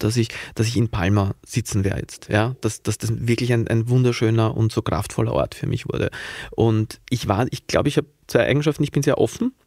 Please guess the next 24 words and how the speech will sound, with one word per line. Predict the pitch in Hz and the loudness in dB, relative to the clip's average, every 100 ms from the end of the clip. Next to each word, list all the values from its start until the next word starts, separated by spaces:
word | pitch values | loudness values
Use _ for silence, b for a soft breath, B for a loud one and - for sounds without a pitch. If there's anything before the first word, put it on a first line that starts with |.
| _ _ _ _ _ _ - - | _ _ _ _ _ _ -20 -2
und, | 139 135 | 0 2
und | 135 | 2
schau | - 123 | 2 2
mir | 151 | 2
Dinge | 147 156 156 | 2 4 2
an. | 107 170 - B 127 | 2 0 -2 B 0
Und | |
ich | 139 | 0
denk | - 120 151 | 0 2 2
mal, | 170 B B B | 0 B B B
und | 123 | -2
das | 131 - | 0 0
weiß | - 147 | 0 2
ich | |
halt | 151 135 | 0 2
aus | |
meiner | 127 131 | 2 2
Vita, | 123 139 143 | 2 0 0
weil | |
mir | 127 | 2
einfach | 107 139 | 0 -2
viel | - | -4
passiert | - 143 113 - | -4 -2 -2 -2
ist, | 156 | -4